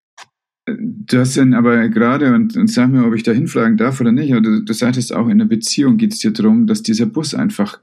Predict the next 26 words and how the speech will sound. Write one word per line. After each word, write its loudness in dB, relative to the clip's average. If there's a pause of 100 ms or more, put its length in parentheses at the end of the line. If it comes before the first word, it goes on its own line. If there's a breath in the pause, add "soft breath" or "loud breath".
gewartet 0
wird 0
und 4
dass 0
auf -6
ihn 2
aufgepasst -6
wird. -8 (420 loud breath)
Habt -6
ihr 2
denn 2
so, 0 (120)
äh, -16 (560)
Rituale 0
oder 0
Routinen, 0
mit 0
denen 2
ihr 2
eure -2
Beziehung -2
so -4 (340)
maintaint, 2 (380)
dass -4
das -8
funktioniert? 0